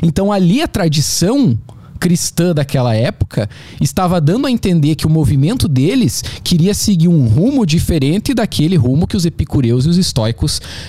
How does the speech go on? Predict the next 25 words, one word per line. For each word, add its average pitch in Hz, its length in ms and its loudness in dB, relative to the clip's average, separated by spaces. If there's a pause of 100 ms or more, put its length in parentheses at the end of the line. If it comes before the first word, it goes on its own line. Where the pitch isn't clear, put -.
estavam 135 460 0
seguindo. 220 520 0 (360)
Só 247 320 -2
que - 120 -6
também 220 320 0
tem 233 140 -2
uma 233 80 -2
coisa 214 220 0
importante, 226 560 0
que - 120 -2
é 147 40 2
aí 156 100 2
que 208 100 -2
eu 208 80 0
entro 185 300 0
nessa 196 180 -4
questão 170 300 0
que 175 80 0
eles 165 140 2
beberam 165 340 2
em 170 80 4
outras 196 260 -2
fontes. 170 300 0
Pra - 260 -4
Paulo 156 640 0